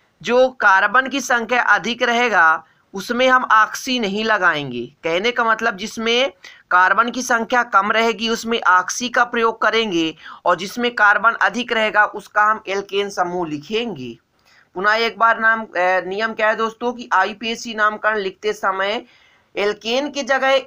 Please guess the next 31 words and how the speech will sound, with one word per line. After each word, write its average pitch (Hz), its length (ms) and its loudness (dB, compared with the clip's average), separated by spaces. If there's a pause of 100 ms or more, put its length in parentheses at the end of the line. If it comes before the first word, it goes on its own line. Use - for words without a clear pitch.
(100)
एन 233 300 -2
के 262 160 -6
जगह 214 400 -2
पर 180 260 0
ऑक्सी 196 560 -2
लगाकर 233 520 0
हम 233 220 -4 (420)
दूसरा 214 340 -4
एल्केन 247 420 -4
का 220 180 0
नाम 233 260 0
लिखेंगे 254 540 -2 (440)
और 233 300 4
दूसरा 240 380 -2
एल्केन 262 500 0
जो 247 120 -4
लिखेंगे 214 640 -4 (200)
उसमें 254 300 -4
कार्बन 226 460 0
की 247 120 -10
संख्या 226 360 -4
अधिक 170 340 -4
होनी 208 240 -4
चाहिए। 170 340 -4
कहने 208 340 -2
का 247 100 -4
मतलब 226 480 -2
ऑक्सी 196 500 -2
शब्द 202 340 -4
जो 196 180 -6
है 180 280 0